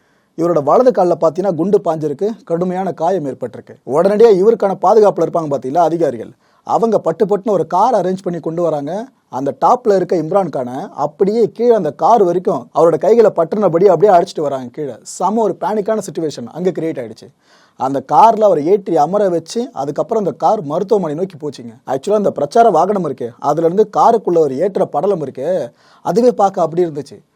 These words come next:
சுத்தி பாத்தீங்கன்னா இந்த கையில பெரிய ரைஃபிளை வச்சுக்கிட்டு இவரோட பாதுகாப்பு அதிகாரிகள் அப்படி பாத்துக்கிட்டு இருக்காங்க ஒவ்வொருத்தரையும். அடுத்து யாராவது துப்பாக்கியில சுட்டுவாங்களோ சுட்டுவாங்களோன்னு சொல்லிட்டு, ஏன்னா ஓப்பன் பிளேஸ் அது. இவர் அங்கிருந்து இந்த வண்டியில இருந்து இறங்கி காருக்குள்ள போறது கொஞ்சம் இடைவெளி இருக்கு நடுவுல,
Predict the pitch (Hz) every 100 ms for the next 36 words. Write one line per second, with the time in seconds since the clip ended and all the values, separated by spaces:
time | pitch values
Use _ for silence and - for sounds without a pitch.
0 | _ _ _ _ - 240 190 - 254 220
1 | 190 202 208 240 247 143 147 170 254 226
2 | 190 226 180 226 240 175 160 175 131 117
3 | - 147 185 190 160 160 220 220 190 170
4 | 180 160 147 214 135 - 262 202 214 214
5 | 190 170 160 151 175 160 175 143 - _
6 | _ - 175 196 196 185 196 202 190 196
7 | 180 190 180 202 185 165 160 185 175 156
8 | 147 127 156 220 196 254 233 170 160 127
9 | 101 _ _ _ _ 151 160 156 180 208
10 | 226 190 147 180 202 233 214 226 165 202
11 | 202 - 208 190 165 165 165 240 220 156
12 | 165 269 202 151 123 127 139 107